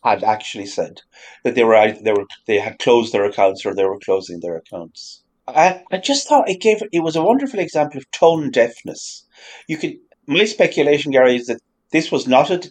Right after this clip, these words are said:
a comment which was made by a se-, <laughs> a senior member of the bank's management, but rather,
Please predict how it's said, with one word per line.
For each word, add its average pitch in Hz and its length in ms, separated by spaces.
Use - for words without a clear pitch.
a 120 80
comment 127 420
which 120 140
was 107 160
made 107 280
by 98 460
a 113 60
se-, - 580
<laughs> - 100
a 139 100
senior 127 500
member 117 340
of 113 120
the 113 80
bank's 104 340
management, 113 540
but 120 120
rather, 123 460